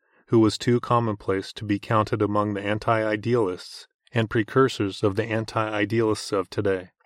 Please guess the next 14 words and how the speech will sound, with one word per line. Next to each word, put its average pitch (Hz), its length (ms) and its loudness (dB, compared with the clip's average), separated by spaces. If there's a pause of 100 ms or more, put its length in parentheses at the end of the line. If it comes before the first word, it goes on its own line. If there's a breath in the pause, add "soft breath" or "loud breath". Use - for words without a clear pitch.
(360)
the 127 80 2
materialist 113 920 0 (220 soft breath)
Feuerbach, 101 800 0 (460 soft breath)
to 113 120 4
whom 123 220 2
we 120 160 -2
owe 117 260 4
the 107 160 -2
immortal 107 520 0
phrase, 98 540 -4 (420)
"The 110 140 6
union 123 460 0
of 117 160 -2
I 120 360 0